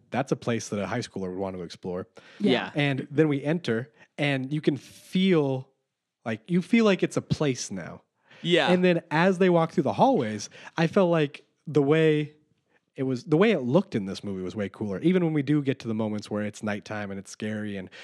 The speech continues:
Speaker 1: we're crossing all of the, like, you know, off the floor, catwalk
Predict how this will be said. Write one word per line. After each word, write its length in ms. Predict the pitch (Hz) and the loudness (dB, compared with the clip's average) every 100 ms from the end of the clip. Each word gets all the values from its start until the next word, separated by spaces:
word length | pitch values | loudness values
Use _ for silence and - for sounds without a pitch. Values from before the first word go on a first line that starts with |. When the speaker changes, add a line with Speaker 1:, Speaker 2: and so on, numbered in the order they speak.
| - - | -14 -12
Speaker 1:
we're 80 | |
crossing 520 | 113 117 107 98 110 104 | -6 -4 -4 -4 -6 -4
all 180 | 107 107 | -4 -6
of 140 | 98 | -6
the, 240 | 101 98 98 | -8 -6 -6
like, 280 | 92 - _ - | -10 -12 _ -18
you 60 | - | -16
know, 140 | - - - _ _ _ _ _ _ _ | -16 -18 -20 _ _ _ _ _ _ _
off 120 | 98 - | -8 -8
the 60 | - | -12
floor, 360 | - 101 92 | -8 -8 -8
catwalk 560 | - 101 87 98 95 | -6 -8 -6 -8 -8